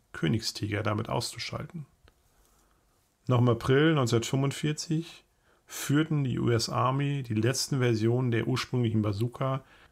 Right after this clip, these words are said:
den M achtzehn, ein. Von den fünfhundert produzierten Exemplaren gingen noch dreihundertfünfzig an Einheiten im Pazifik, kamen wohl aber nicht mehr zum Einsatz.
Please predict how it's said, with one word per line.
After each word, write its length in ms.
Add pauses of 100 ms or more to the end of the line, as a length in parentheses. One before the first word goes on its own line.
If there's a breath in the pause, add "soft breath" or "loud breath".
(400 soft breath)
den 220
M 240
achtzehn, 420
ein. 340 (1040 soft breath)
Von 160
den 120
fünfhundert 520
produzierten 540
Exemplaren 760
gingen 160
noch 280 (160)
dreihundertfünfzig 1000
an 140
Einheiten 440
im 100
Pazifik, 640 (480 soft breath)
kamen 560
wohl 320
aber 260
nicht 300
mehr 380
zum 220
Einsatz. 560